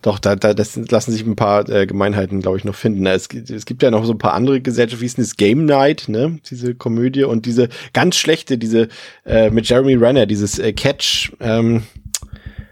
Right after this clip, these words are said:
wie hieß denn dieser Film vor drei Jahren oder sowas? Der super unlustig war, wo, wo sie quasi auch Fange spielen, aber als Erwachsene, aber über die ganze Welt verteilt oder irgendwie sowas. Auch ganz pa-, blöder Film. Aber ja, aber als Horror, ja, pitch das mal.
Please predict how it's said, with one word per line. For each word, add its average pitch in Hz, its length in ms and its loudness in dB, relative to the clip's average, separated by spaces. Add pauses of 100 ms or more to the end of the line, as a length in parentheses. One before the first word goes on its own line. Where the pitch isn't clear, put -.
(120)
wie - 80 -12
hieß 101 160 -6
denn 104 160 2
dieser 87 160 -2
Film 85 340 -2
vor - 180 -8
drei 82 200 0
Jahren 92 240 2
oder 82 160 0
sowas? 82 500 -6 (480)
Der 87 80 0
super 113 320 0
unlustig 101 560 0
war, 90 280 -2
wo, 98 100 -6 (160)
wo 104 240 -2
sie 104 140 0
quasi 113 340 0
auch 127 160 2
Fange 147 340 -2
spielen, 139 360 0
aber 120 120 2
als 110 160 0
Erwachsene, 120 500 0
aber 113 140 2
über 110 140 0
die 110 80 0
ganze 107 320 -2
Welt 110 160 0
verteilt 90 340 -4
oder 92 140 -6
irgendwie 92 160 -6
sowas. 95 240 -6
Auch 113 120 -10
ganz 104 320 -2 (120)
pa-, - 180 -6
blöder 101 480 -4
Film. 104 300 0 (340)
Aber 107 140 4
ja, 110 100 4
aber 131 140 0
als - 180 -4
Horror, 180 380 0 (300)
ja, 101 140 0
pitch - 380 -6
das 98 120 0
mal. 98 280 2